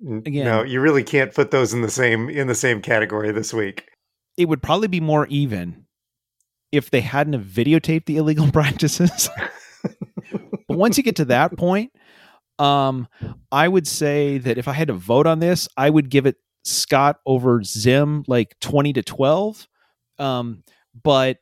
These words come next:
Speaker 2: uh, that's a, that's a position that Scott, uh, being, being ahead by eight is way more than he's ever rec-, uh, is than, than he's used to. So, uh, <laughs> that would probably freak him out. Did, did you,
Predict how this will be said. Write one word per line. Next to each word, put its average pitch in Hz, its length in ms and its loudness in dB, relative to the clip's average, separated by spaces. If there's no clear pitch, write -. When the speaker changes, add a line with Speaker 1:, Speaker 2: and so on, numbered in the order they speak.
Speaker 2:
uh, 123 280 -2
that's 139 280 -2
a, 131 100 -2
that's 139 200 -4
a - 40 -12
position 127 360 -4
that 101 100 -10
Scott, 120 400 -4
uh, 101 220 -4
being, 110 380 0
being 120 180 0
ahead 117 460 0
by 98 300 0
eight 95 380 -2
is 107 260 2
way 107 220 2
more 113 220 4
than 123 160 2
he's 120 200 -2
ever 110 220 0
rec-, 101 240 -4
uh, 92 340 -2
is 110 240 -2
than, 95 280 0
than 95 200 -4
he's 110 300 -6
used 92 260 -2
to. 82 140 -6
So, 87 440 -4
uh, 87 240 -10
<laughs> - 40 -16
that 117 80 0
would 160 120 2
probably 101 180 -8
freak 92 220 -10
him 87 100 -8
out. 60 120 -12
Did, 147 280 2
did 131 200 -4
you, 208 320 -2